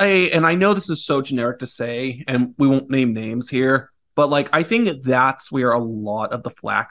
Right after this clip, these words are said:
comes from with video game adaptations. Um, you know, it's just that I think when it comes to these kinds of adaptations, whoever is overseeing the production or what have you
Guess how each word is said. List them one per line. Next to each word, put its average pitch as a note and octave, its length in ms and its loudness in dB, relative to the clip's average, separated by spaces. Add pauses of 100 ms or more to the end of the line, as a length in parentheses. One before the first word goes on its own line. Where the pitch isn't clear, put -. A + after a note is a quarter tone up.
(120)
comes A#2+ 280 -2
from B2 480 -2
with A#2 520 -8
video C3+ 380 -2
game C#3 380 -4
adaptations. C3+ 920 -4 (500)
Um, A2 680 0 (1080)
you C#3 120 4
know, C#3 240 4
it's - 260 -4
just - 320 0
that C3+ 400 2 (540)
I C3 120 4
think F3 260 2
when E3+ 120 2
it D3 120 -2
comes D#3 400 0
to D3 120 -4
these C3 340 -2
kinds C#3 300 0
of C3 100 -6
adaptations, C3 1160 -2
whoever C3 680 2
is B2 160 -6
overseeing B2+ 560 -2
the B2+ 60 -6
production C#3+ 800 -4
or B2+ 140 -4
what B2 140 -4
have C3+ 280 0
you C3+ 340 0